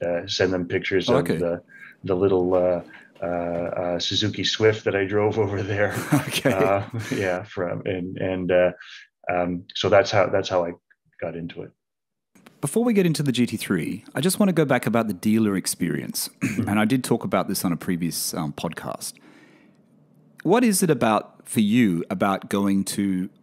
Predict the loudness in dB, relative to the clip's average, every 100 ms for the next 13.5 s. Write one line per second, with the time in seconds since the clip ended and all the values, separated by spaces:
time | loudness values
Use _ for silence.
0 | _ -4 0 0 0 -2 -2 -2 -4 -4
1 | -4 -2 -2 0 -2 -2 -4 -4 -6 -8
2 | -8 -8 -8 -6 -6 -6 -10 -12 -8 -4
3 | -2 -2 0 0 0 0 2 2 2 2
4 | 0 0 2 2 2 0 0 0 0 2
5 | 0 -2 -4 -6 -2 2 2 2 0 0
6 | -2 -4 -2 0 -2 -2 -2 -2 -2 -2
7 | -2 -4 -4 -4 -6 -6 -8 -8 -8 -8
8 | -6 -4 -4 -4 -6 -8 -8 -6 -6 -6
9 | -8 -8 -16 _ _ _ _ _ -20 -20
10 | -16 -4 -2 0 0 0 2 2 2 2
11 | 0 0 -2 -4 -4 2 2 4 4 2
12 | 0 -4 -4 -6 -4 -2 0 -2 -4 -4
13 | -4 -4 -4 -6